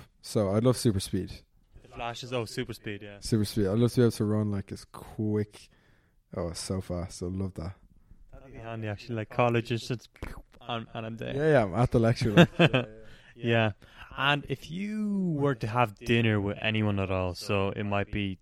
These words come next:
Speaker 2: dead or alive, who would that person be?
Speaker 1: Oh my God, humdinger of a question. <laughs> Um, uh, Roger Federer.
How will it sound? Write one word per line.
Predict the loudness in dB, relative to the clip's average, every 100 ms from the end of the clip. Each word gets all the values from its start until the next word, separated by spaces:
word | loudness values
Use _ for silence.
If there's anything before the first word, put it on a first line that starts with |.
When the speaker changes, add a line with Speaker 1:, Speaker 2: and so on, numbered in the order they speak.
| -6
Speaker 2:
dead | -4 0
or | 2 2
alive, | 2 2 2 0 -8 _ -20 -20 -20 _ _ _ -2
who | 4 4
would | 6
that | 4
person | 2 0 0
be? | 2 2 0 -6 -20 -20 -20 -20 -20 -20 -20 _ -20 -18 -18 -14 -12 -12 -14 -20 -20 -20 -20 _ _
Speaker 1:
Oh | 4
my | 6 8
God, | 6 4
humdinger | 4 6 8 8
of | 6
a |
question. | 6 6 6 6 6 6
<laughs> | 6
Um, | 8 10 8 4 0 -8 _ _ _ _ _ _ _ _ _ _ _ _ _ -20 -20 -20 -20 -14 -2
uh, | 0 2 2 2 2
Roger | 8 8 8
Federer. | 6 2 2